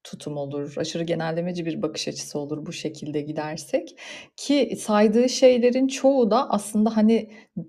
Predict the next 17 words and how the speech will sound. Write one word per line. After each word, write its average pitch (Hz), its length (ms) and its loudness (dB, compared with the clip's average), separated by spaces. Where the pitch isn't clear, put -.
dişil 185 340 2
enerjiyle, 175 680 2
genel 175 480 2
geçer 175 480 0
işte - 280 -6
dişil - 240 -4
enerji 170 460 -2
tanımlarıyla 190 720 0
bağdaşmayan 185 720 0
şeyler. 151 440 -2
Anladığım 170 440 -2
kadarıyla 170 420 -2
o 165 140 0
yüzden 156 320 -4
senin 151 360 -8
dikkatini 143 540 -8
çekmiş. - 540 -6